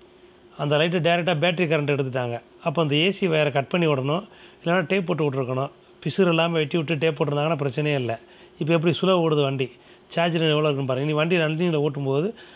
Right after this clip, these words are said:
பதினாலு ஃபிஃப்டி, பதினாலு ஃபிஃப்டின்னு வந்துரும். பயப்பட தேவையில்ல. இப்ப வந்து lighting காயில்ல க-, அப்படியே வச்சுட்டு lighting காயில்ல current வருதான்னு காமிக்கிறோம். ஒரு சின்ன பிரச்சனை. எவ்வளோ தூரத்துக்கு பாதிப்பு, எவ்வளோ தூரத்துக்கு மன கஷ்டம்.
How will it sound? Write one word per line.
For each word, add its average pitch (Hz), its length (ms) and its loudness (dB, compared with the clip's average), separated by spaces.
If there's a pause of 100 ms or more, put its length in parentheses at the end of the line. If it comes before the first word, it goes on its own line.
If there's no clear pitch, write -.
(160)
பதினாலு 165 380 2
ஃபிஃப்டி, 151 280 -4
பதினாலு 160 280 2
ஃபிஃப்டின்னு 151 420 -2
வந்துரும். 135 240 -2 (100)
பயப்பட 143 240 -2
தேவையில்ல. 131 440 -2 (3000)
இப்ப 170 200 0
வந்து 170 180 0
lighting 170 280 0
காயில்ல 156 260 0
க-, 151 100 0
அப்படியே 165 360 0
வச்சுட்டு 160 280 0
lighting 165 240 -2
காயில்ல 151 160 2
current 143 280 0
வருதான்னு 139 320 0
காமிக்கிறோம். 127 400 -6 (1160)
ஒரு 147 120 -4
சின்ன 185 320 0
பிரச்சனை. 151 420 -2 (680)
எவ்வளோ 151 200 0
தூரத்துக்கு 156 320 0
பாதிப்பு, 143 400 0
எவ்வளோ 139 160 2
தூரத்துக்கு 147 280 0
மன 139 180 -2
கஷ்டம். 135 400 -8